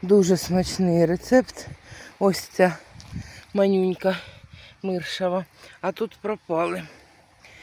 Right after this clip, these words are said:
Це скільки їх залишилося? Раз, два, три, чотири, п'ять, шість, сім, вісім, дев'ять, десять, один, дванадцять, вісімнадцять, двадцять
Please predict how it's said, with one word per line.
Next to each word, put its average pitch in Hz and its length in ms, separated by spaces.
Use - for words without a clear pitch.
Це 190 120
скільки - 360
їх 170 160
залишилося? 190 920
Раз, 190 220
два, 190 160
три, 196 200
чотири, 196 540
п'ять, 190 260
шість, 190 300
сім, 185 300
вісім, 175 380
дев'ять, 185 400
десять, 180 440
один, 175 240
дванадцять, 180 800
вісімнадцять, 156 580
двадцять 180 420